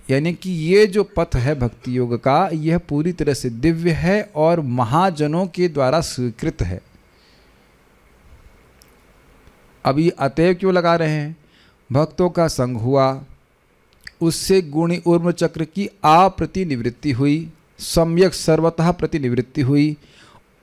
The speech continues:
और उससे आत्म प्रसाद प्राप्त हुआ, आत्म संतोष प्राप्त हुआ, प्राप्त हुआ। गुणों के द्वारा, गुणों के प्रति असंगति प्राप्त हो गई,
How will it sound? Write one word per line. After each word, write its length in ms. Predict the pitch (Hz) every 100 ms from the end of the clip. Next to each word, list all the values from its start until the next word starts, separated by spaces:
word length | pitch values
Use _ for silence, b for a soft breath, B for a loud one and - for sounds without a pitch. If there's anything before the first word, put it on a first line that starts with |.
| _
और 520 | 151 156 185 220 - _ _ _ 170
उससे 520 | 165 - 202 214 -
आत्म 420 | 160 175 190 196
प्रसाद 400 | 185 135 - 131
प्राप्त 400 | 151 160 151 151
हुआ, 380 | 147 147 147 156 _ _ _ _ _ _ _ _ _ -
आत्म 300 | 143 156 156
संतोष 420 | 147 143 165 175
प्राप्त 320 | - 160 151 156
हुआ, 180 | 156
प्राप्त 440 | 151 - 143 139 -
हुआ। 260 | 147 151 165 _ _ _ _ _ _ _ _ _ _ _ _ _ _ _ _ - _ _ - -
गुणों 380 | 151 185 220 214
के 140 | 180
द्वारा, 400 | 151 143 - 160
गुणों 220 | 151 180
के 80 | 185
प्रति 260 | 143 135 -
असंगति 500 | 127 151 165 175 185
प्राप्त 340 | 175 165 -
हो 100 | 156
गई, 140 | 156